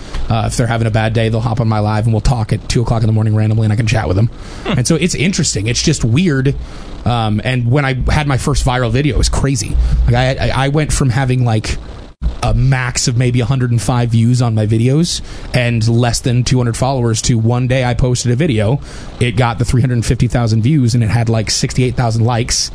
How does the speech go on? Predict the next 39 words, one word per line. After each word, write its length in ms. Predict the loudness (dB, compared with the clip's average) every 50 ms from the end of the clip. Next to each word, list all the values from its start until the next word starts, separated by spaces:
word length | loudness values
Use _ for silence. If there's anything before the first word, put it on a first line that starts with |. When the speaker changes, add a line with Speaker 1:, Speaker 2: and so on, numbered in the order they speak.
| -12 -12 -12 -12 -12 -12 -12 -6 -2
Speaker 1:
And 160 | 0 0 2 2
then 80 | 0
I 120 | 0 0 0
got 260 | 0 0 0 -2 -4
five 300 | -2 -2 0 0 -2 -2
thousand 400 | -2 -2 0 0 0 0 0 0
followers 380 | 0 0 0 0 0 0 0 -2
from 240 | 0 0 0 0 0
it. 180 | -2 -4 -8 -10 -12 -12 -12 -12 -10 -4 -2
Um, 480 | 0 0 0 0 0 2 2 2 0 0 0
and 120 | 0 0
then 80 | 2 0
all 220 | 0 0 0 0
my 160 | 0 0 0 0
other 160 | 0 0 0
views 260 | 0 2 2 0 2
started 280 | 2 0 0 2 0 0
going 240 | 0 0 0 0
up. 120 | 0 0 0
So, 120 | 0 0
like, 100 | 0 0 0
all 140 | 0 0
my 160 | 0 0 0 0
videos 500 | 0 2 2 2 2 0 -2 -4 -4 -2
average 280 | -2 0 0 0 0 0
about 160 | 0 0 0
a 60 | 0
thousand 360 | 0 0 0 0 0 0 2 2
views 260 | 2 2 2 0 0
and 120 | 0 0
more 360 | 2 2 0 0 0 0 -2 -2 -6 -14 -14 -14 -10 -4 -2
every 220 | -2 0 0 0 0
time 220 | 0 0 0 0 0
I 40 |
post 240 | 2 0 0 0 0
a 40 | 0
video. 220 | 0 0 0 0 -2
It's 100 | -4 -2
crazy. 500 | -2 0 0 0 -2 -2 -4 -6 -8